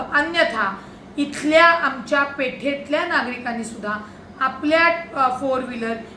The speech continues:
या अत-, व्यवस्थित ठिकाणी पार्किंग कराव्यात ही विनंती आहे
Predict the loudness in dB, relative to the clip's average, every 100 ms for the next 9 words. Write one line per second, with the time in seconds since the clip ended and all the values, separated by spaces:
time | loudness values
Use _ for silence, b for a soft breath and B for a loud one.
0 | B 0 6 6 4 -2 -6 -6 -4 0
1 | 4 4 4 -4 0 0 0 -4 -8 0
2 | 0 0 -2 0 0 -2 -6 -6 -2 0
3 | 0 0 -2 -2 B B -2 0 2 0
4 | -2 -6 -4 0 0 0 -6 -6